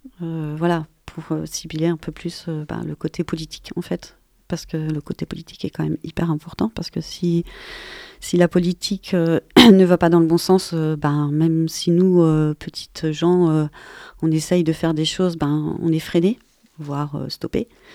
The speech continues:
Et, euh, il y a beaucoup de choses qui se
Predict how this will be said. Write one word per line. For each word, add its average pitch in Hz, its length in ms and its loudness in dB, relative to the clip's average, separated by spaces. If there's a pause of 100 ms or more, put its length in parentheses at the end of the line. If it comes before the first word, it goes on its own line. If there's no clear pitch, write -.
(1400)
Et, 151 240 6
euh, 143 640 0 (640)
il 165 80 -2
y 165 40 6
a - 40 6
beaucoup 160 240 -8
de - 60 -10
choses 185 460 -2
qui - 220 -14
se - 160 -16